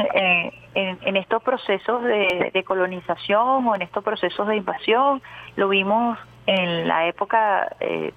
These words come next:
de, del Plan Cóndor, en donde se persiguió cualquier manifestación artística, cultural, que hablara de resistencia, que hablara de la belleza, que hablara de lo autóctono, ¿no?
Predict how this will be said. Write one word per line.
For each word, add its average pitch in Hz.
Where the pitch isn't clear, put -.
de, 160
del 202
Plan 185
Cóndor, 226
en 180
donde 170
se 175
persiguió 185
cualquier 180
manifestación 196
artística, 190
cultural, 208
que 180
hablara 180
de 202
resistencia, 202
que 175
hablara 170
de 214
la 196
belleza, 180
que -
hablara 175
de 202
lo 185
autóctono, 170
¿no? 214